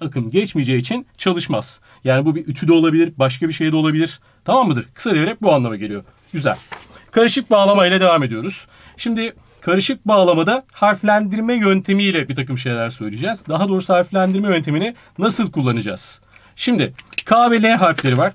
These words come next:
Bakın K ve L. Şimdi burada mümkün olduğunca K ve L harflerini kullanmaya çalışacağız.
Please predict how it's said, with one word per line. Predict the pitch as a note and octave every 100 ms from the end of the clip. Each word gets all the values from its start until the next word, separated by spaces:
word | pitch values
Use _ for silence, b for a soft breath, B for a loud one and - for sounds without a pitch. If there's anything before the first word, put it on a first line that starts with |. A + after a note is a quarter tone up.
| -
Bakın | D3 D3+ - _ _
K | - B2+ A2+
ve | G#2
L. | C#3 G3+ b b b b
Şimdi | F#3 D#3
burada | A#3 G#3+ A#3+ - b b C3+
mümkün | D#3+ G3 -
olduğunca | G3+ G3 G3 B3 G3 E3+
K | - G#3+ G#3+
ve | F#3
L | G#3+
harflerini | F3+ D#3 D#3 G#3 -
kullanmaya | F3 E3 D#3+ D#3
çalışacağız. | D3+ A2+ - G#2 - -